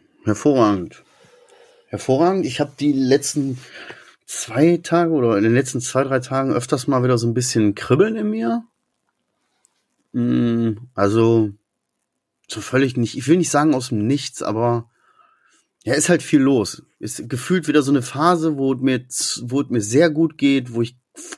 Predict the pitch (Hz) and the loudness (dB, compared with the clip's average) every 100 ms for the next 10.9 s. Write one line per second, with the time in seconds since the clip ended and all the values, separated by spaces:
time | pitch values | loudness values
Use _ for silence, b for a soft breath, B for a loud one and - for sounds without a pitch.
0 | _ - 143 202 208 156 147 135 139 175 | _ 0 2 2 0 2 2 4 2 2
1 | 113 131 175 b b b b b b 113 | 0 0 -2 b b b b b b -2
2 | 123 131 151 143 95 - 87 - 80 - | 0 2 0 0 -2 -4 -8 -6 -8 -8
3 | 80 80 76 76 - 123 101 92 101 90 | -8 -8 -10 -8 0 0 0 -4 -4 -4
4 | 90 - 95 95 98 98 - - - 95 | -4 -4 -4 -2 -2 -2 -6 -12 -10 -10
5 | 90 - 117 127 123 - - 101 110 - | -8 -2 2 4 2 0 -2 -2 -2 0
6 | 139 123 104 131 127 117 120 113 107 - | 0 2 0 2 0 2 0 -2 -4 -2
7 | 110 104 101 110 123 110 113 123 139 131 | -2 -2 -4 -4 -4 -4 -2 0 2 2
8 | 123 127 127 123 131 143 147 - _ b | 0 0 2 4 4 4 2 -6 _ b
9 | b b b b b b 120 107 107 143 | b b b b b b -4 -2 2 2
10 | 127 - 123 127 117 120 87 82 82 | 2 0 2 2 0 -2 -10 -10 -14